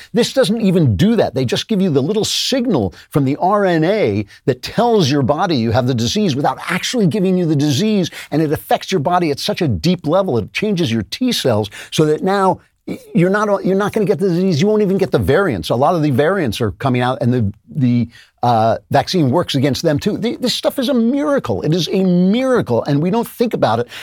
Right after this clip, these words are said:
You know, we, we don't think about it at all. You know, for most of human history, forty-six percent of,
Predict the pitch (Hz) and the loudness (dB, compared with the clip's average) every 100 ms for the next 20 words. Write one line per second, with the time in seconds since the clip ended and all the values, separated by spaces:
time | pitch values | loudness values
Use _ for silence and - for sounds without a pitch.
0 | - 226 202 _ _ - 247 220 - 247 | -2 -2 -2 _ _ -6 -2 0 0 0
1 | 214 254 220 190 160 185 160 190 - 226 | 0 0 2 2 2 2 0 -4 -2 0
2 | 233 - 240 208 190 104 151 - 98 90 | -2 -4 -2 0 2 2 0 -2 -4 -4
3 | 95 _ _ _ _ _ _ _ - - | -6 _ _ _ _ _ _ _ -20 -10
4 | - 226 254 233 - - - 175 - - | -4 -2 -2 -2 -4 -8 -2 -4 -2 -8
5 | - 135 107 92 | -4 -4 -4 -8